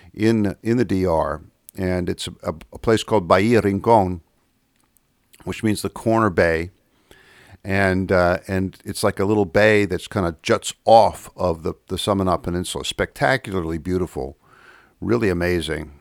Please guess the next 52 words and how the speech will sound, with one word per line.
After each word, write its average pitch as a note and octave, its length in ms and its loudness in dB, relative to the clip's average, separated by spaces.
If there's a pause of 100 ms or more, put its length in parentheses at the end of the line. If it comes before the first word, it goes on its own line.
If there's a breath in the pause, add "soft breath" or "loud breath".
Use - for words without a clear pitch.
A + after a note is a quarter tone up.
(140)
And F2+ 280 -4 (160)
that A2+ 180 4
was G2 140 -2
a F2 60 -2
much G2 280 -2
better F2 240 2
location F2 560 -4
for D#2+ 140 -8
radio. D#2+ 500 -4 (460 soft breath)
We A2+ 80 -2
had, A#2 180 6 (300)
the G#2+ 100 0
house D3 260 4
we B2+ 80 2
had F#2+ 280 2 (100)
had G#2 220 -4
two E3 180 -4
balconies. G#2 500 4
I G2+ 40 0
put C#3 200 -4
pictures A#2 380 -4
of F#2 140 0
it F2+ 40 -2
up F2 200 -4
on F#2 220 -2
the, E2 200 -2
uh, D#2 160 -2
on F2+ 160 -4
the E2 60 -4
blog, F2+ 380 4 (100)
and G2+ 160 -2
they G#2 80 4
were G#2 240 0 (160)
almost C3 420 0
exactly F2+ 800 0 (560 soft breath)
one A2+ 160 4
half A2+ 320 2
wavelength G2 500 0
apart F2+ 460 0
at - 100 -14
twenty F#2 260 -4
meters. D#2 380 -6
It G#2 60 -12
was F#2 100 -6
like G2+ 140 -2
the G2+ 120 -2
house B2 440 0
was G2 160 -8
built G#2+ 340 0
for E2+ 160 -8
twenty F#2 300 -2
meters. D#2 480 -6